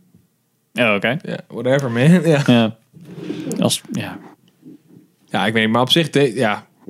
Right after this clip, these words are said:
Speaker 2: als je dus echt zo helemaal kapot gaat redeneren, dan is er nog best wel mi-, veel mis, denk ik, met de film. Maar op zich, tijdens het kijken van de film heb ik gewoon best wel,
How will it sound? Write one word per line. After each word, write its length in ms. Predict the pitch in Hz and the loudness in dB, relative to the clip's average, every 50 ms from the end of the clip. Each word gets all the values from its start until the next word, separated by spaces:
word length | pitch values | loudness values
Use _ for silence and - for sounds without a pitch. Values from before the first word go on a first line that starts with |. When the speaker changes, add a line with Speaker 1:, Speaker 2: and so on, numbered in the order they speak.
| - 175 | -10 -4
Speaker 2:
als 100 | 160 - | 0 2
je 80 | 156 | 2
dus 100 | 143 143 | 4 4
echt 200 | - 139 147 139 | 4 2 2 2
zo 180 | - 143 139 139 | 2 4 4 6
helemaal 400 | 127 135 135 131 120 117 110 - - | 6 4 4 4 4 2 2 -2 -6
kapot 280 | - - - - 135 131 | -14 -6 -2 -2 -2 -2
gaat 180 | - 127 113 113 | -2 -6 -4 0
redeneren, 580 | 113 113 113 110 110 113 113 113 110 110 113 | 2 2 4 4 4 4 4 4 4 2 2
dan 220 | 113 110 110 107 104 | 2 2 0 0 0
is 100 | 110 113 | 0 0
er 100 | 107 104 | 2 2
nog 160 | 104 101 92 | 0 0 -2
best 220 | 104 113 113 - | -4 -8 -6 -6
wel 160 | - 98 101 | -6 -4 -4
mi-, 180 | 101 101 104 98 | -2 -2 -2 -2
veel 220 | - 95 - 107 104 | -2 0 0 -2 -2
mis, 240 | 104 107 104 - - | -2 -2 -2 -4 -6
denk 180 | 98 95 95 | -8 -8 -8
ik, 140 | 98 95 95 | -8 -8 -8
met 140 | 98 92 92 | -10 -10 -10
de 60 | - | -10
film. 240 | - - 107 104 104 | -6 -4 -4 -2 0
Maar 340 | 113 120 123 131 131 135 - | 0 0 2 0 0 0 0
op 140 | 175 156 | -2 0
zich, 180 | - 175 160 160 - | 0 0 -2 -2 -2
tijdens 280 | - 170 165 165 170 156 | -2 0 2 2 2 0
het 100 | 151 - | -2 -2
kijken 280 | - 156 156 160 156 | 0 0 0 0 -2
van 80 | - 131 | -4 -8
de 60 | 123 | -10
film 300 | 120 - 143 139 131 123 | -4 0 0 2 2 2
heb 140 | 120 120 127 | 0 0 -2
ik 60 | 120 | -4
gewoon 220 | - - 113 110 110 | -4 -4 -4 -2 -2
best 160 | 113 113 - | -2 -2 -2
wel, 320 | 113 107 110 117 123 135 | -4 -4 -4 -4 -8 -14